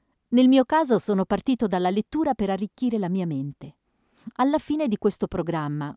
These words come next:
come ho fatto per l'ebook, vi metterò a disposizione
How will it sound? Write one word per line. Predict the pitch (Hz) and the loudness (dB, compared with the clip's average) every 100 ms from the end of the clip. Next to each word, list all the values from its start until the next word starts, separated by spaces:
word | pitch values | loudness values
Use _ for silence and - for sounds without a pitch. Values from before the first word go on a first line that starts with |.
| - | -10
come | 170 156 | -8 -6
ho | 147 | -4
fatto | 202 190 139 | -4 -2 -4
per | 156 | -6
l'ebook, | 143 151 156 147 - 175 _ _ _ _ - | -8 -8 -8 -8 -10 -14 _ _ _ _ -4
vi | 269 | 0
metterò | 339 - 339 175 | 0 0 2 4
a | |
disposizione | 165 180 214 196 208 - 320 277 | 2 0 0 0 0 -2 -2 -2